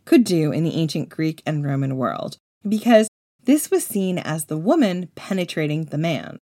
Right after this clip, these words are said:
It was seen as very queer. It went against the accepted binary, where it's always the man who penetrates.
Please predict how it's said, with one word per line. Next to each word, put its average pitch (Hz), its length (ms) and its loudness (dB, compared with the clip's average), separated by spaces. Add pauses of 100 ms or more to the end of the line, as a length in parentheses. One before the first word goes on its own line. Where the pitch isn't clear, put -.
(280)
It 214 60 0
was 277 220 4
seen 262 340 8
as 240 320 2
very 226 380 2
queer. 214 580 0 (180)
It 214 160 0
went 233 260 6
against 196 480 0
the 202 120 2
accepted 175 500 -4
binary, 147 680 -2 (240)
where 175 160 4
it's 190 240 0
always 190 400 8
the 185 120 0
man 160 320 2
who 165 100 -2
penetrates. - 800 -6